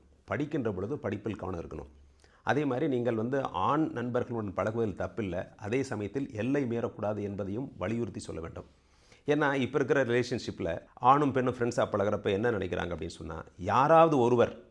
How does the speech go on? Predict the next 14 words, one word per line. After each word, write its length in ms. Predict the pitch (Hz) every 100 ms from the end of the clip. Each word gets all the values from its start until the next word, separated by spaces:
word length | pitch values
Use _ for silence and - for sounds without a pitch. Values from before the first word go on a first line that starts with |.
| _
மற்றொருவர் 560 | - 110 135 127 135 -
என்னை 260 | 107 107
காதலிக்கிறார் 680 | 104 110 131 117 104 113 98
அப்படிங்கிற 220 | 92 92
எண்ணம். 240 | 87 85 - - _ _ 113
ஒருத்தர் 340 | 113 120 120
வந்து 80 | 123
ஃப்ரெண்டு 200 | 123 120
மாதிரியே 280 | 120 110 113
பழகிட்டு 240 | 104 101 90
இருக்கும் 240 | 92 90
பொண்ணு, 320 | 92 85 95 - _ _ _ _ -
பையன் 280 | 113 139 131
வந்து, 500 | 117 113 127 120